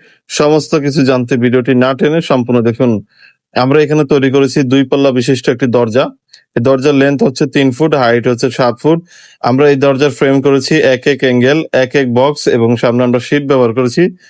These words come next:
এই দরজাটি ছাদে আসা যাওয়ার জন্য দরজাটি তৈরি করা হয়েছে। আপনারা চাইলে সারা বাংলাদেশ থেকে এই চমৎকার ডিজাইনের দরজাটি অর্ডার করতে পারেন। আমাদের কারখানা ও শোরুমের ঠিকানা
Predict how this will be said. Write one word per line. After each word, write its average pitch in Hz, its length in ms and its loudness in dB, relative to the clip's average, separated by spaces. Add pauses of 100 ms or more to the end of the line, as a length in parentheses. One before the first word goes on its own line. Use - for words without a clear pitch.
(420)
এই 135 80 2
দরজাটি 147 480 0
ছাদে 127 360 0
আসা 127 380 0
যাওয়ার 139 260 0
জন্য 139 220 0 (240)
দরজাটি 120 360 0
তৈরি 131 260 0
করা 127 200 2
হয়েছে। 127 260 0 (680)
আপনারা 143 340 0
চাইলে 139 260 0
সারা 127 260 0
বাংলাদেশ 135 500 0
থেকে 147 280 0
এই 127 80 2
চমৎকার 139 520 0
ডিজাইনের 123 480 0 (680)
দরজাটি 135 460 0
অর্ডার 127 340 2
করতে 143 240 0
পারেন। 139 220 2 (400)
আমাদের 139 400 0
কারখানা 139 520 -2
ও 131 140 2
শোরুমের 135 420 0
ঠিকানা 147 400 0